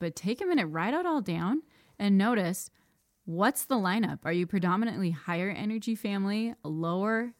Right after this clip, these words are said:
energy family? Are you s-, kind of spread out? And is there one, like in this family's case,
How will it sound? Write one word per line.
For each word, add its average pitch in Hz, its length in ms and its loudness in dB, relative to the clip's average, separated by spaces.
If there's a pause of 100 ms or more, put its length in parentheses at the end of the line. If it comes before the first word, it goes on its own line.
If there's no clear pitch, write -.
energy 220 320 -2
family? 214 420 -2
Are 233 80 0
you 233 180 0
s-, - 260 -12
kind 247 220 0
of 240 60 0
spread - 440 -2
out? 170 320 0 (540)
And 196 200 4
is 196 140 4
there 196 200 2
one, 208 360 4
like 185 180 0
in 190 120 2
this 226 200 0
family's 175 460 0
case, 170 460 -4